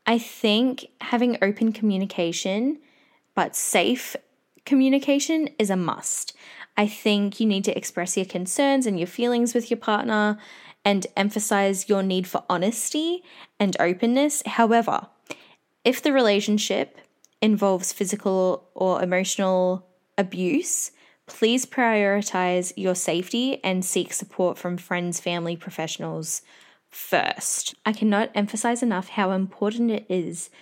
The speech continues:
to build a support system, because leaving a bad relationship can be emotionally really draining, and having a support network in these situations is crucial.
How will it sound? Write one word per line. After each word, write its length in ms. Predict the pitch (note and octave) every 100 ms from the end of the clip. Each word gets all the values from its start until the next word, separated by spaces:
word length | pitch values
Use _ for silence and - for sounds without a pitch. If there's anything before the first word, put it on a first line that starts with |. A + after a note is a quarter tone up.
| - -
to 260 | - G#3 G3
build 560 | F3+ F#3+ F#3+ F#3+ G3 -
a 60 | G#3
support 380 | G#3 - F#3+ -
system, 540 | E3+ - - - - - - _ -
because 380 | G#3 G3 F#3 G#3+
leaving 260 | A#3+ C4+
a 60 | C#4+
bad 260 | A#3 F#3
relationship 640 | F#3+ F3 E3+ G3 A3 A#3+ -
can 160 | G#3+
be 180 | F#3+ F#3
emotionally 840 | G3 F3+ F3 F3 - G3 F#3 F3 - F3 F#3+
really 280 | A3+ A#3+
draining, 640 | A3 E3 F3 E3+ - - - - - -
and 100 | G3+
having 280 | G3 G3 A3
a 40 |
support 460 | G#3+ G#3+ - G3+ -
network 480 | F#3+ - F#3+ F3 F3
in 160 | F#3
these 180 | F#3 F3+
situations 720 | - - F3+ F3 - F3 E3+ -
is 280 | F3 E3+ - _
crucial. 640 | - - E3 D#3+ D#3+ E3+